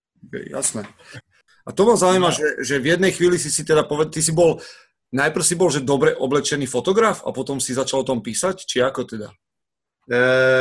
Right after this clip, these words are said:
Speaker 2: neviem, či dobre oblečený, ale prikladal som tomu vždy nejakú váhu. E, takže áno, akože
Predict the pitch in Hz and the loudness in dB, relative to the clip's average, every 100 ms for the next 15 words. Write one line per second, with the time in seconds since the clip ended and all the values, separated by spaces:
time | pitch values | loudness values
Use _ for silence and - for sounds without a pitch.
0 | 127 127 131 190 220 160 160 143 160 175 | 2 2 0 0 0 0 2 2 4 4
1 | 180 190 185 185 190 190 147 151 151 147 | 4 2 2 2 2 4 4 4 4 2
2 | 120 156 160 156 143 - 135 143 143 127 | 0 -2 2 2 0 -2 -4 -4 -4 -4
3 | 117 131 135 131 123 131 131 127 110 110 | -4 -4 -4 -4 -2 -2 -2 -4 -2 0
4 | 127 190 - _ _ _ _ _ _ _ | 0 -2 -4 _ _ _ _ _ _ _
5 | - 113 110 110 110 110 110 110 110 110 | -16 -10 -6 -4 -4 -4 -4 -6 -6 -8
6 | 104 113 113 120 127 127 113 - 110 110 | -6 -6 0 2 2 2 0 -2 -2 0
7 | 107 | -2